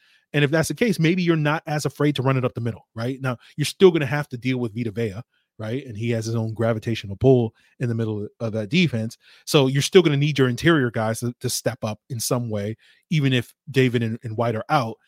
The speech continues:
and it makes it easier to run up the middle, but you're still gonna need guys to, you know, block, uh, you know, a literal planet, uh, that is Vita Vea. So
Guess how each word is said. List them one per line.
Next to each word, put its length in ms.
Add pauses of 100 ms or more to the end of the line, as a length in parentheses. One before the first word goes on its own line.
(120)
and 80
it 60
makes 200
it 140
easier 320
to 60
run 160
up 80
the 80
middle, 200
but 200
you're 180
still 200
gonna 160
need 220
guys 380 (280)
to, 260 (100)
you 80
know, 140
block, 360 (360)
uh, 380 (180)
you 180
know, 180 (140)
a 60
literal 580 (200)
planet, 460 (300)
uh, 320
that 200
is 180
Vita 220
Vea. 240
So 260